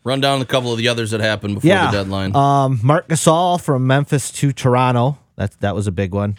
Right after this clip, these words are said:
Speaker 2: Um, the Pacers, uh, got Wes Matthews on a buyout after he got, uh, traded to New York. They bought him out, and the Pacers picked him up. Uh, s-,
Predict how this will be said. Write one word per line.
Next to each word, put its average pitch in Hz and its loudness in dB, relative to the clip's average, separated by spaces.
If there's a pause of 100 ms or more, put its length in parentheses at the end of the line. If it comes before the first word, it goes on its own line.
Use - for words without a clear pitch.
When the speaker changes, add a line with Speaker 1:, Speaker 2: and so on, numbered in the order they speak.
(160)
Speaker 2:
Um, 98 -2
the 107 -6
Pacers, 135 0
uh, 113 0
got 117 -2
Wes 120 -2
Matthews 117 0
on 113 2
a 107 0
buyout 113 2 (100)
after 107 -4
he 107 -2
got, 101 -4
uh, 90 -6 (1000)
traded 113 0
to 123 2
New 110 0
York. 110 0
They 104 0
bought 101 0
him 98 -2
out, 101 -2
and 95 -4
the 92 -6
Pacers 101 -4
picked - -6
him 98 -2
up. 104 -4 (460)
Uh, 92 -2
s-, - -6